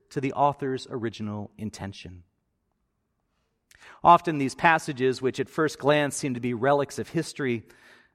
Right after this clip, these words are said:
ha-, and seem to have little to say, bear the most fruit when we get into them. And it got me thinking about the wisdom of this for our own lives, and how it is often the hard and difficult places in our lives that,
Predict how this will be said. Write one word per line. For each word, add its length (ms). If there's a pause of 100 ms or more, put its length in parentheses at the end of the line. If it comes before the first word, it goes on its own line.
(320)
ha-, 140
and 340
seem 300
to 80
have 240
little 300
to 100
say, 560 (360)
bear 260
the 100
most 340
fruit 340 (220)
when 180
we 120
get 180
into 300
them. 260 (800)
And 120
it 60
got 200
me 140
thinking 500
about 340
the 80
wisdom 400
of 140
this 300 (100)
for 260
our 280
own 240
lives, 560 (480)
and 80
how 240
it 100
is 100
often 420
the 60
hard 360
and 120
difficult 480
places 540
in 80
our 160
lives 480
that, 380